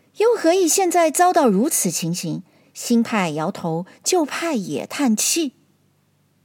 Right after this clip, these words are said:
倘说这便是不能保存国粹的缘故，开了海禁的缘故，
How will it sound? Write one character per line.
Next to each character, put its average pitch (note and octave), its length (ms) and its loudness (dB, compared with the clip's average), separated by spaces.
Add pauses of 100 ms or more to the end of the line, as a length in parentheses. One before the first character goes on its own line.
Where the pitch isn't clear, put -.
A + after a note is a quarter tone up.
(1200)
倘 E3+ 220 -6
说 G#3 380 2 (300)
这 F4+ 320 2
便 D#4+ 140 4
是 D4 140 2
不 F#4 140 0
能 C#4 160 4
保 F#3 160 2
存 G3 200 0
国 D3 240 -4
粹 A4+ 220 0
的 F#4 80 4
缘 D#3 260 0
故， F3 200 -6 (240)
开 - 180 0
了 F#4 140 4
海 E3 260 -2
禁 F4+ 300 0
的 F3+ 80 2
缘 C#3 200 -4
故， - 220 -6